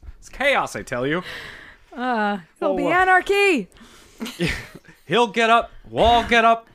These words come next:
Speaker 1: It'll be anarchy. <laughs> For
Speaker 2: We just
Speaker 1: better
Speaker 2: watched
Speaker 1: hallway
Speaker 2: that the
Speaker 1: vision.
Speaker 2: other day.
Speaker 1: Oh, it's the best.
Speaker 2: It's so good.
Speaker 1: It's just as good as you remember it. Top five favorite movies of all time.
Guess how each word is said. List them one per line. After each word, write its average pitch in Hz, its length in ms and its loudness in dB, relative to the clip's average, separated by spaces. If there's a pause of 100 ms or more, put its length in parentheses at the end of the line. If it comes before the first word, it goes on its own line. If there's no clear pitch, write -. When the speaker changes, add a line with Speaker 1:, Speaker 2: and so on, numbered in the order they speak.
(160)
Speaker 1:
It'll 170 200 -2
be 160 160 -2
anarchy. 240 600 0
<laughs> - 1300 -16
For - 100 -8
Speaker 2:
We 240 60 -4
just 123 120 0
Speaker 1:
better 175 120 0
Speaker 2:
watched - 100 -2
Speaker 1:
hallway 127 220 0
Speaker 2:
that 202 80 -4
the 196 60 -4
Speaker 1:
vision. 185 240 -4
Speaker 2:
other 165 140 -8
day. 156 80 -18 (540)
Speaker 1:
Oh, 98 180 -12
it's - 140 -16
the 92 100 -20
best. 135 500 -4
Speaker 2:
It's - 180 -14
so 165 340 -8
good. 147 360 -12
Speaker 1:
It's 139 200 -6
just 151 340 -6
as 156 120 -10
good 156 140 -6
as 143 100 -8
you 135 60 -12
remember 131 500 -6
it. - 100 -12 (580)
Top - 400 -2 (420)
five 131 380 -2
favorite 117 300 -4
movies 104 240 -10
of 90 60 -12
all 87 120 -10
time. 82 280 -16